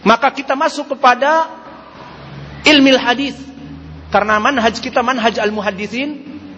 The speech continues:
tidak mengambil hadis kecuali mengetahui kesahihannya. Maka hadis ini diriwayatkan oleh Zuhair ibnu Muhammad,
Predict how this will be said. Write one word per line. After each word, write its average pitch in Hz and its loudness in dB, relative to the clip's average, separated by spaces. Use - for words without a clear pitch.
tidak 214 4
mengambil 269 2
hadis 226 -2
kecuali 226 2
mengetahui 247 -4
kesahihannya. 254 -4
Maka 214 2
hadis 277 -6
ini 359 -4
diriwayatkan 311 2
oleh 277 0
Zuhair 254 6
ibnu 240 -12
Muhammad, 302 -2